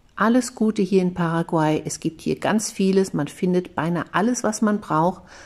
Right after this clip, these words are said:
Man muss oft nur wissen, wo. Und deshalb machen wir diese Videos, wo wir euch zum Teil eben auch schöne Restaurants vorstellen,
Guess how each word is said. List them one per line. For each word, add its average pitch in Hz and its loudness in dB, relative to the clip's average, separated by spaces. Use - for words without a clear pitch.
Man 156 2
muss 165 -2
oft - -6
nur 175 2
wissen, 151 -2
wo. 123 -2
Und 135 -8
deshalb 160 -4
machen 135 -4
wir 139 -4
diese 131 -6
Videos, 208 -2
wo 151 -2
wir 139 -2
euch 135 -8
zum 165 -4
Teil 120 -4
eben 143 -4
auch - -6
schöne 139 -4
Restaurants 139 -4
vorstellen, 190 0